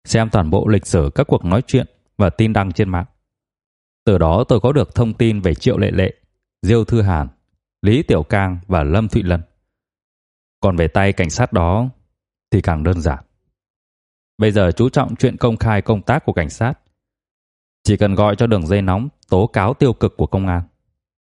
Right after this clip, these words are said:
là có thể tìm ra được kết quả xử lý và cảnh sát xử lý tại hiện trường của tất cả các vụ việc, báo cảnh sát qua một một không.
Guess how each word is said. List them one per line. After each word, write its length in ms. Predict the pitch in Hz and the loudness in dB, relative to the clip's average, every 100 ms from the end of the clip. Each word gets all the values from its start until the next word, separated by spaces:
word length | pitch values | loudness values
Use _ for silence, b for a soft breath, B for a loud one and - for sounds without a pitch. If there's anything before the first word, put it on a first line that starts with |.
| _ | _
là 160 | 95 87 | -2 0
có 120 | 120 | 0
thể 180 | 147 90 | 0 -2
tìm 260 | - 110 90 | 0 0 0
ra 100 | 113 | -2
được 160 | 92 | 0
kết 180 | 147 - | -2 -2
quả 180 | 95 78 | -4 -2
xử 220 | - 80 | -2 0
lý 260 | 73 101 170 _ _ _ 98 | 0 -2 -4 _ _ _ -4
và 100 | 90 | -2
cảnh 180 | 80 | -4
sát 220 | 73 143 - | -2 -4 -2
xử 220 | 113 73 | -2 0
lý 220 | 80 131 | -2 -2
tại 180 | 135 113 | 0 0
hiện 180 | 120 107 | -2 -2
trường 280 | 107 78 - _ _ _ | -2 -2 -6 _ _ _
của 160 | - 80 | -2 0
tất 280 | - 156 - | -2 -4 -4
cả 180 | 78 - | -6 -4
các 140 | 147 | -2
vụ 160 | 156 110 | -2 -2
việc, 340 | 98 73 _ _ _ - | -2 -4 _ _ _ -2
báo 220 | 95 139 | 0 0
cảnh 120 | 117 | -2
sát 320 | 80 139 160 | -2 -4 -4
qua 160 | - 110 | -2 -2
một 200 | 90 76 | 0 -2
một 160 | 73 - | -4 -2
không. 180 | 92 | -4